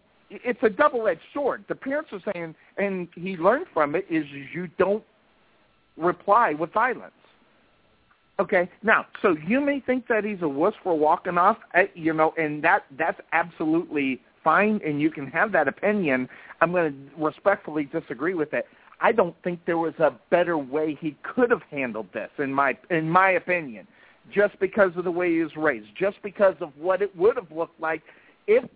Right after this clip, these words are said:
it got out that he beat the hell out of Richie Incognito, okay? Now, granted, it would have been very much deserving, but imagine that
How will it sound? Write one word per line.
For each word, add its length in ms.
it 200
got 240
out 300
that 240
he 80
beat 240
the 100
hell 280
out 180
of 120
Richie 340
Incognito, 760
okay? 380
Now, 140
granted, 580
it 220
would 160
have 100
been 260
very 280
much 300
deserving, 720
but 120
imagine 400
that 160